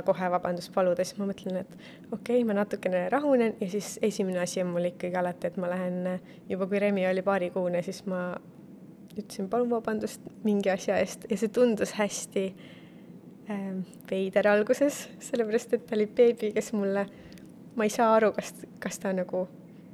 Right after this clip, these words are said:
nii-öelda, kas ta annab andeks või kas ta, mida ta tunneb, aga, aga ma olen, äh, lugenud ühte uuringut, et, äh, inimese ajus, äh, vabandus muudab selle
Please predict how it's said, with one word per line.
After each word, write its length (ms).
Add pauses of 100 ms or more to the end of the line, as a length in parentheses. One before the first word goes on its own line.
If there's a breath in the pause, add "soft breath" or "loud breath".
(120)
nii-öelda, 260
kas 140
ta 120
annab 260
andeks 420
või 120
kas 160
ta, 160 (380 loud breath)
mida 260
ta 100
tunneb, 380 (380)
aga, 540 (760)
aga 200
ma 100
olen, 260
äh, 280 (420 loud breath)
lugenud 440
ühte 240
uuringut, 480
et, 280 (560 loud breath)
äh, 380 (100)
inimese 760 (140)
ajus, 600 (800 loud breath)
äh, 180
vabandus 680
muudab 360
selle 580